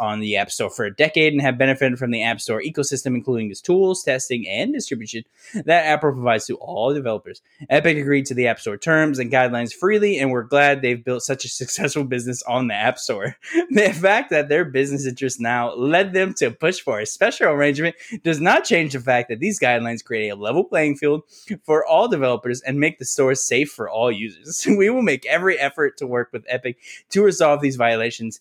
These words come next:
so they can return Fortnite to the store. Now you might be asking, "Elijah, these are, none of these are funny. Why are you laughing?" Because this is probably the most P R garbage I've probably ever met in my life. We are worried about the safety. Where is this?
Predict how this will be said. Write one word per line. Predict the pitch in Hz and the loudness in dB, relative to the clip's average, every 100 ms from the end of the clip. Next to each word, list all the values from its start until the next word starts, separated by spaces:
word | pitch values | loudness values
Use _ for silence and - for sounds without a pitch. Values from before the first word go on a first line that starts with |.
| _ - | _ -2
so | 202 202 | 2 4
they | 143 | 4
can | 139 143 | 2 0
return | 135 139 104 107 110 | 0 -2 -6 -8 -8
Fortnite | 107 107 - 104 90 - | -10 -12 -12 -16 -18 -14
to | 107 | -12
the | |
store. | - 135 139 | -4 0 2
Now | 160 | 4
you | 185 | 4
might | 190 | 2
be | 185 | 4
asking, | 175 170 170 156 - - - | 2 2 -2 -6 -8 -20 -6
"Elijah, | 196 190 190 | 0 0 2
these | 220 202 | 0 2
are, | 151 131 | 2 2
none | 190 180 | 2 0
of | |
these | 139 139 - | 0 -2 -4
are | |
funny. | - 151 135 | -2 0 0
Why | 107 175 | -2 -2
are | |
you | 262 | -2
laughing?" | 214 196 - 107 _ 202 180 | -2 -4 -4 -8 _ -18 -10
Because | 170 202 233 226 190 - | -6 0 0 2 -2 -6
this | 143 233 349 202 | -4 -2 0 -2
is | 185 143 | -4 -6
probably | - 208 226 233 220 | 0 4 4 2 0
the | 175 | 0
most | 156 151 147 - | 0 0 -2 -10
P | - 214 | -2 2
R | 208 214 | 4 4
garbage | 160 143 139 139 135 | 4 2 4 2 2
I've | 131 123 139 156 | 2 0 -6 -8
probably | - 233 220 180 139 | 2 4 4 2 2
ever | 120 110 104 | 2 -2 -6
met | 104 | -8
in | 104 | -6
my | 107 | -6
life. | 107 113 - 254 190 - - | -4 -6 -8 -12 -12 -14 -8
We | 160 233 254 | 0 0 2
are | 196 190 | 2 2
worried | 160 165 233 311 | 4 2 2 0
about | 311 196 - | 0 -2 -2
the | 113 113 | -6 -6
safety. | - - - 165 269 294 - 294 | -4 -4 0 2 2 -2 -2 0
Where | 254 196 | 4 2
is | 165 - | 2 -2
this? | 104 - | -8 -8